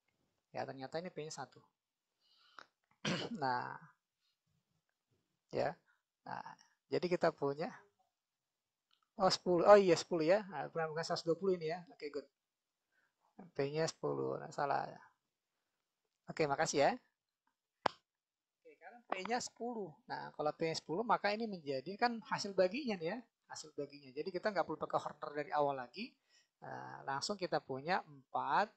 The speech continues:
Ini kalau P-nya sepuluh menjadi min dua puluh tambah lima, jadi minus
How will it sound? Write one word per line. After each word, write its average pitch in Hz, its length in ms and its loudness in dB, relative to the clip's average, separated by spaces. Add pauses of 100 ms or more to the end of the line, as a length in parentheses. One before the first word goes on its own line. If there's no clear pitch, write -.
Ini 190 80 -10
kalau 180 160 6
P-nya 170 320 0
sepuluh 156 320 0
menjadi 180 640 -2
min 151 400 -18
dua 147 160 2
puluh 185 240 -2
tambah 165 400 4
lima, 190 400 -2
jadi 139 320 -10
minus 143 240 -10